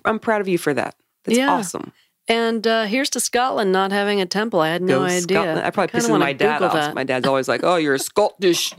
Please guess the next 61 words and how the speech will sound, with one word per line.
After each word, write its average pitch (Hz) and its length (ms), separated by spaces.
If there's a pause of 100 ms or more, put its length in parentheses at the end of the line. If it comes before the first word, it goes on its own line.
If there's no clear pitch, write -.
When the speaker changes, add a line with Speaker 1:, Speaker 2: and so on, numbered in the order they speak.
Speaker 1:
heritage." 180 600
He - 80
likes 156 100
to 156 80
say 143 80
Scottish. 143 800
Like, - 100
Speaker 2:
Does 202 120
he? 247 260
Only 202 220
Speaker 1:
yeah. 180 80
Speaker 2:
that 185 140
one 185 180
time? 180 360
Speaker 1:
Mm-hmm. 131 360 (120)
Speaker 2:
Mm-hmm. 175 380
Speaker 1:
Yeah. 120 260
Speaker 2:
Okay. 147 520 (180)
Speaker 1:
You 220 80
know, 233 160
I, - 140 (100)
when 202 220
I, 196 320
um, 175 500
was 160 140
coming 175 240
out - 20
of 156 60
the 147 80
closet, 156 340
I 151 60
was 139 160
so 165 460
afraid 151 640
to 156 120
look 139 420
like 123 280
a 123 80
lesbian. 117 880
Speaker 2:
Oh, 170 140
yeah, 156 300
I - 120
know. 180 360 (680)
I, - 80
I 220 140
guess 285 280
you 262 80
just 240 160
have 247 140
to 180 120
unlearn 208 380
that 147 240
stuff. 143 320
Speaker 1:
Yeah, 117 120
Speaker 2:
It 73 100
takes - 240
time. 175 320
Speaker 1:
it 170 100
does. - 400
It 160 140
does. - 100